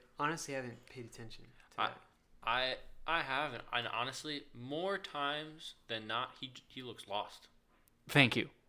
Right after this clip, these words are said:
Speaker 3: So I have a, I have a no and a don't
Speaker 1: Didn't
Speaker 3: know.
Speaker 1: look for it.
Speaker 3: Be-,
Speaker 1: Yeah.
Speaker 3: so he hasn't stood out at the very
Speaker 1: No,
Speaker 3: least.
Speaker 1: no, no,
Speaker 3: Okay.
Speaker 1: no.
Speaker 3: So, you know what? Let's give him the benefit of the doubt. Let's say he does that well enough. Okay. That's a one and one, pro and con.
Speaker 1: Yeah, yeah.
Speaker 3: Okay.
Speaker 1: Net zero game.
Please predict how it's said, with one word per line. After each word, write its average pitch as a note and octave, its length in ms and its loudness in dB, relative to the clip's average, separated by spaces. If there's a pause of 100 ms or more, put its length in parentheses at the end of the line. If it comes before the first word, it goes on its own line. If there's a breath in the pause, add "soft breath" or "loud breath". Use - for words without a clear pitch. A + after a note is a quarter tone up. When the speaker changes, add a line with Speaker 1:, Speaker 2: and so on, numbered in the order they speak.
Speaker 3:
So C#3+ 200 12
I C3+ 120 12
have C3 180 10
a, A2 180 8 (280 soft breath)
I - 100 10
have A#2+ 160 10
a A2 60 6
no C3 380 12
and A#2+ 180 8
a A2 240 10 (180)
don't B2 200 10
Speaker 1:
Didn't D#3 120 6
Speaker 3:
know. G#2+ 120 8
Speaker 1:
look B2+ 180 0
for A2+ 160 -6
it. - 100 -10 (440)
Speaker 3:
Be-, D3 80 4
Speaker 1:
Yeah. A#2 160 0
Speaker 3:
so C#3+ 160 10
he C3 160 10
hasn't D#3 280 12
stood C#3 240 8
out A#2+ 200 12
at A2+ 140 8
the A#2 60 2
very G#2+ 240 8
Speaker 1:
No, B2+ 120 8
Speaker 3:
least. A2+ 240 0
Speaker 1:
no, B2+ 80 0
no, B2+ 60 8
Speaker 3:
Okay. A#2+ 140 6
Speaker 1:
no. G#2+ 60 0 (380 loud breath)
Speaker 3:
So, D#3+ 360 12 (720)
you A#3 120 6
know B3 100 10
what? B3 200 8
Let's A3 140 8
give A3+ 120 10
him G#3 60 8
the G3 60 6
benefit G3 180 12
of F3 60 0
the F3+ 80 10
doubt. E3 180 10
Let's D#3+ 160 6
say D3+ 140 10
he D3+ 160 2
does B2+ 200 8
that A2+ 200 10
well G#2 200 4
enough. G#2+ 360 -4
Okay. G#2+ 280 6 (420 soft breath)
That's F3+ 160 4
a C#3 40 10
one B2 240 6
and G2+ 100 -2
one, F#2+ 220 -4
pro B2+ 240 6
and G#2+ 100 0
con. G#2 200 -6
Speaker 1:
Yeah, A#2 80 -6 (100)
yeah. A#2 60 4
Speaker 3:
Okay. G#2+ 160 2 (380 soft breath)
Speaker 1:
Net D#3 220 0
zero C#3 240 -2
game. A2+ 220 -10